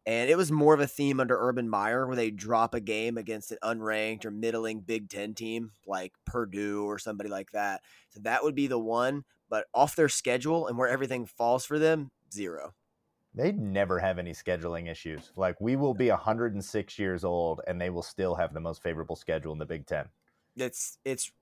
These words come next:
Speaker 1: kind of ridiculous at this point. So may-, maybe the, uh, Football Alliance will shake things up.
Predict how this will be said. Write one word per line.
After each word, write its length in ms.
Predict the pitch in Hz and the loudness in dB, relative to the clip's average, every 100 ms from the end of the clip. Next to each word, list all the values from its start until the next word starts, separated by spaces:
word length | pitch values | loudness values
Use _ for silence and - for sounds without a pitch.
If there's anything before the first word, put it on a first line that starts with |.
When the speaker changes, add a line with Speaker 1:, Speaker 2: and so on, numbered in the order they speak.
| - | -6
Speaker 1:
kind 240 | 151 139 | 0 0
of 100 | 120 | 0
ridiculous 540 | 104 104 107 117 104 101 | -6 -6 -6 -6 -6 -6
at 140 | 110 | -8
this 180 | 113 107 | -6 -8
point. 420 | - 113 107 104 | -6 -4 -4 -6
So 280 | - 123 110 | -6 -2 -2
may-, 200 | 113 170 | 2 2
maybe 320 | 151 175 202 | 4 2 2
the, 260 | 170 160 135 | -2 2 2
uh, 120 | 117 98 | 2 -2
Football 560 | - 175 139 160 143 127 | -2 0 4 4 4 4
Alliance 460 | 127 139 131 107 | 6 6 2 -4
will 100 | 110 | -10
shake 320 | 104 - 123 | -8 -4 -4
things 320 | - 123 120 117 | -2 -2 -2 0
up. 300 | 110 - | 0 -2